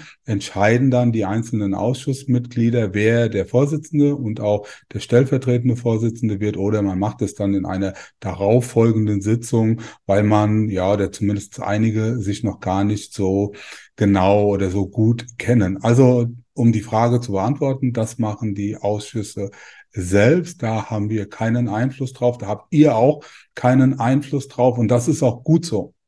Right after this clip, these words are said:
Ja, weil nur die Ausschüsse, Ausschüsse selbst können auch bestimmen,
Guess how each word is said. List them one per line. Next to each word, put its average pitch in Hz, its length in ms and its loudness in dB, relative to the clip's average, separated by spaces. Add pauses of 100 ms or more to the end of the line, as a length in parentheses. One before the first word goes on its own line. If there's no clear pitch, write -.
(240)
Ja, 110 160 0
weil 117 300 2 (260)
nur 123 380 6
die 151 580 4
Ausschüsse, 139 800 -2
Ausschüsse 120 420 -2
selbst 117 640 0
können 120 240 4
auch 117 300 -2
bestimmen, 120 640 2